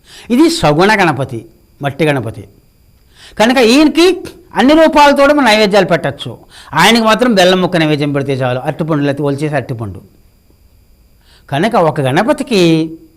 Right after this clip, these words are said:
వినాయక చవితి నాడు గణపతి ఆరాధన చేస్తున్నాము అంటే ముందు నిర్గుణ గణపతి ఆరాధన చేస్తున్నాం,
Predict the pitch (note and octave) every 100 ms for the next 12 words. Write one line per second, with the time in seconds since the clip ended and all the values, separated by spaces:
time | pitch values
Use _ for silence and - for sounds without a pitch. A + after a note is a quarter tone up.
0 | _ _ _ - D3+ G3+ B3+ A#3+ A#3 G#3
1 | G3 F3 D3+ E3 A#3 A3+ A#3+ G#3 F3+ D#3
2 | E3+ F#3+ G3 F#3+ E3+ D#3+ D#3+ D3 - -
3 | - F3+ G#3+ F3+ D#3 E3 G#3 A#3 C4+ D#4+
4 | D4+ D4 C4 C4 B3 A#3+ A#3+ A3 G#3 F#3+